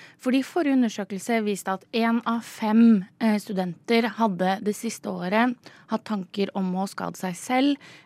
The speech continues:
eller ta sitt eget liv. Og nå viser denne, eh,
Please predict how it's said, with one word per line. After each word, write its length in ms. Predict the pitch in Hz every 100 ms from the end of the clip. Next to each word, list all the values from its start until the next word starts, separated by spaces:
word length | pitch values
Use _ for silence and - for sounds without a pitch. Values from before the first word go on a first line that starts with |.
| -
eller 260 | 202 196
ta 220 | 190 190 175
sitt 180 | 185 -
eget 320 | 185 190 -
liv. 340 | 262 339 277 - 233
Og 80 |
nå 160 | 220 208
viser 280 | 202 190 202
denne, 440 | 190 175 175 190 - - _ _ _ - _ _ 240
eh, 380 | 233 220 196